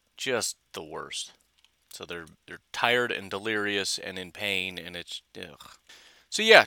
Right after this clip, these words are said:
didn't get much sleep, but that's all right. Maybe tomorrow when I have to go to work. Actually, I might not. We're making progress. Three thousand nine hundred ninety-six people we needed to help out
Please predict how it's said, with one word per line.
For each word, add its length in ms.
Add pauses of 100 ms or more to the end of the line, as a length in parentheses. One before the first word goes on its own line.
didn't 200
get 120
much 240
sleep, 260
but 100
that's 220
all 100
right. 200 (500)
Maybe 400
tomorrow 600
when 160
I 280 (800)
have 200
to 60
go 80
to 60
work. 220
Actually, 600 (440)
I 100
might 240
not. 420 (340)
We're 80
making 320
progress. 680
Three 280
thousand 520
nine 260
hundred 260
ninety-six 580
people 400
we 100
needed 380
to 120
help 280
out 380